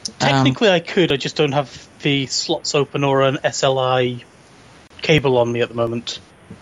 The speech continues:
Speaker 1: Oh, okay.
Speaker 2: So that's, yeah, I didn't see the point, basically.
Speaker 1: Uh, will there be more land vehicles during Horizons? Uh, and the question,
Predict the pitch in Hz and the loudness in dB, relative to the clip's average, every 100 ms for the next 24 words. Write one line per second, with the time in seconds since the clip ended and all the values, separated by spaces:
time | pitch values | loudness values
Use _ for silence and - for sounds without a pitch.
0 | - - - - - - - - - - | -20 -20 -20 -20 -20 -20 -20 -20 -20 -18
1 | - - 127 139 - - - - 139 135 | -10 -2 -2 -2 -8 -20 -12 -8 -6 -4
2 | 107 - - - - - 131 104 - 151 | -2 0 0 -2 -6 -12 -6 -6 -2 0
3 | 151 135 120 131 117 120 - - - - | 2 0 -4 -2 -2 -2 -12 -14 -20 -18
4 | - 120 - - 117 - - - - - | -4 -2 -2 -6 -8 -8 -20 -20 -20 -20
5 | - - - - - 143 151 156 - 160 | -20 -20 -20 -20 -8 -2 0 0 0 2
6 | 190 196 185 185 175 170 151 156 156 147 | 4 4 4 6 6 4 4 4 4 4
7 | 143 135 135 135 - 131 131 143 135 135 | 0 0 -2 -2 -2 0 2 2 2 2
8 | 131 147 151 143 - 151 - - 131 135 | 2 4 2 2 0 -2 -6 -4 -2 0
9 | 131 - 135 - 135 - - | 0 0 -2 -4 -8 -6 -6